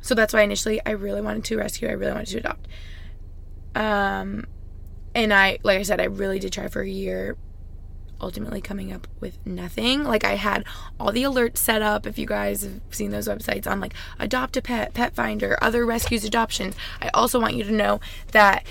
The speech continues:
it just started to get so, it gets really frustrating at a certain point, because it's like, you look at rescues, you look at adoptions, and for so many reasons,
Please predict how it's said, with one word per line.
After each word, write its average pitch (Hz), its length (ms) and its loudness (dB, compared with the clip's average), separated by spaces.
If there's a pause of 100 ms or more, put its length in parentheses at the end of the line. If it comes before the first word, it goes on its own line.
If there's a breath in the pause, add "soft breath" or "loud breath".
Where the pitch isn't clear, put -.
(240 loud breath)
it - 120 6
just 233 120 2
started 220 360 8
to 247 80 2
get 233 200 4
so, 226 540 10
it 247 60 8
gets 240 180 4
really 233 280 12
frustrating 240 680 2
at 240 80 2
a 240 40 -2
certain 254 260 0
point, 269 260 0
because 214 420 0 (320 loud breath)
it's 220 160 0
like, 208 100 0
you 220 120 2
look 208 340 2
at 208 180 2
rescues, 208 380 2
you 214 80 2
look 202 140 0
at 208 100 2
adoptions, 214 640 2 (300 loud breath)
and 226 140 2
for 233 100 2
so 214 320 2
many 220 180 4
reasons, 214 440 2